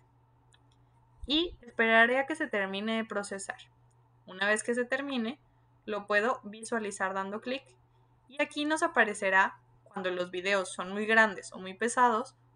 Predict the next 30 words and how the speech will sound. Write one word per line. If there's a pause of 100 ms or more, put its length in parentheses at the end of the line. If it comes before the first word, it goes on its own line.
un
mensaje
que
dice
que
están
procesando
el
video. (1000)
Una
vez (240)
que
pase
cierto
tiempo,
podremos
ver
el
video (200)
ya
procesado. (420)
Cuando
podamos
visualizar
el
video, (140)
estamos
listos
para
compartirlo.